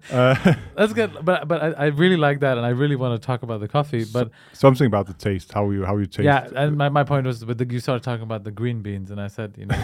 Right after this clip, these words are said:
Speaker 1: you
Speaker 2: <laughs>
Speaker 1: said it's about, uh, you need to have, uh, you need to understand taste to find the right green beans and,
Speaker 2: Yeah.
Speaker 1: and all that. So, but
Speaker 2: Yeah, okay, uh, yeah, the thing was about the banana and the peas and how you kind of realize,
Speaker 1: <laughs>
Speaker 2: okay, uh,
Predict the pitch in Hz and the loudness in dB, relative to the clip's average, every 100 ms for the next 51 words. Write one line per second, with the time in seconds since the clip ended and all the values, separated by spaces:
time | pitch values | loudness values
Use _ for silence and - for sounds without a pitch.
0 | - 127 120 117 117 - _ - 107 113 | 0 0 -2 -2 -4 -8 _ -14 -10 -6
1 | 110 110 104 _ _ - - _ - - | -4 -4 -8 _ _ -20 -20 _ -20 -14
2 | 110 113 110 113 127 127 123 110 117 - | -8 -4 -4 -4 -4 -2 -2 -4 -10 -10
3 | 101 101 113 113 120 113 117 107 - 110 | -8 -6 -6 -6 -6 -6 -6 -8 -6 -6
4 | 104 - _ - - 110 101 98 92 92 | -6 -14 _ -18 -8 -6 -6 -8 -8 -10
5 | 92 _ 107 98 95 95 92 87 85 90 | -14 _ -8 -6 -6 -6 -8 -10 -12 -16
6 | _ _ _ 113 110 101 98 85 - - | _ _ _ -8 -6 -6 -8 -12 -14 -8
7 | 104 92 - _ _ _ - 135 117 131 | -8 -8 -12 _ _ _ 0 2 2 2
8 | 143 127 123 127 113 131 107 98 98 98 | 4 4 6 4 4 2 0 -2 -2 -4
9 | 98 95 101 98 101 101 95 - - 113 | -4 -6 -2 0 0 0 -2 0 4 4
10 | - 107 107 120 113 123 123 - 131 139 | 2 -2 0 0 2 0 2 2 4 4
11 | 113 110 123 - 123 120 110 120 110 107 | 4 2 0 2 2 2 -2 -2 0 2
12 | 110 | 0